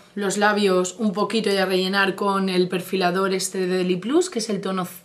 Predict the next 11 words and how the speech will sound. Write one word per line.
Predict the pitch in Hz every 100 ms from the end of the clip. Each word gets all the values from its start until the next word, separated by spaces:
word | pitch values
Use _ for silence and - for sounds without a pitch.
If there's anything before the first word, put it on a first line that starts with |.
| -
cero | 180 175
nueve. | 185 240 330 415 - _ _ _ _ _ _ - - _ _
Y | 170
bueno, | 151 143 - - 180
es | -
un | 170
rojo | 160 156 160 147 - _ - _ _ _ _ _ 190
muy | 175 147
bonito, | 135 135 135
bastante | 139 - 156 139
oscuro. | 135 -